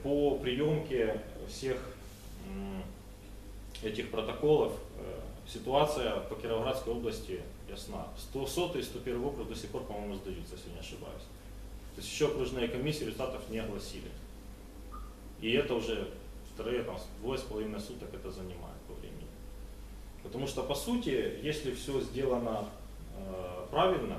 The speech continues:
то есть если комиссии работают, э, ну, скажем так, чётко, и дільничные, и окружные, процесс должен занимать максимум, там,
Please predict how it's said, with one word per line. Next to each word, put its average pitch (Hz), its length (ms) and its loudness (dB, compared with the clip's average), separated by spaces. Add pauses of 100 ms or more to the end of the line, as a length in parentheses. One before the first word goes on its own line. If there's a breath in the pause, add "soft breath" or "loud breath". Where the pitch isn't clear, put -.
то - 60 -6
есть - 160 -8
если 98 200 -4
комиссии 117 420 0
работают, 98 540 0 (1900)
э, - 180 -8 (320)
ну, 147 120 0
скажем 107 380 0
так, - 240 -4 (180)
чётко, - 380 -2 (720)
и 113 80 0
дільничные, 120 600 0
и - 20 0
окружные, 131 560 2 (260)
процесс 160 400 2
должен 113 300 0
занимать 107 480 2 (140)
максимум, 98 560 0 (180)
там, 82 120 -6